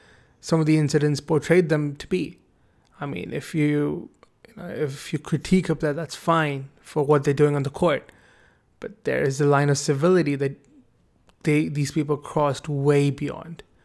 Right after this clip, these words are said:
So, yeah, I, I, saying "do better," uh, are people gonna change? I don't know, but I guess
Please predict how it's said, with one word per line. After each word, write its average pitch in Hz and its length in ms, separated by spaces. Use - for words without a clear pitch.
So, 151 760
yeah, 143 440
I, - 480
I, - 100
saying 170 600
"do 165 200
better," 170 840
uh, - 60
are 156 160
people 156 340
gonna 185 180
change? 208 600
I - 220
don't 135 180
know, 175 240
but 139 380
I 151 120
guess 147 520